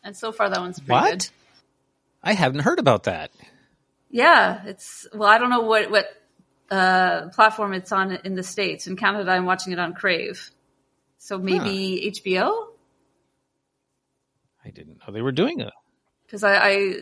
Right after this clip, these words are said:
Speaker 1: I saw the Swedish movie when it came out, and then I saw the American version, and now it's a, a T V version. And, uh, obviously with a T V show, they can expand on the story.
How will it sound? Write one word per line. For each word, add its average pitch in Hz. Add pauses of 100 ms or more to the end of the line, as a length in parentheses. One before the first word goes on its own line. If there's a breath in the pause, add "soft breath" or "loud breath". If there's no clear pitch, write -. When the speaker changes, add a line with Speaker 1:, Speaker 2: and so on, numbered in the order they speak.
(160)
Speaker 1:
I 208
saw 240
the 240
Swedish 226
movie 208
when 196
it 190
came 190
out, 190
and 190
then 185
I 190
saw 190
the 196
American 190
version, 180
and 170
now 180
it's 175
a, 175
a 180
T 190
V 220
version. 165 (960)
And, 190
uh, 196 (200)
obviously 202
with 196
a 180
T 220
V 214
show, 196
they 185
can 185
expand 185
on 170
the 175
story. 175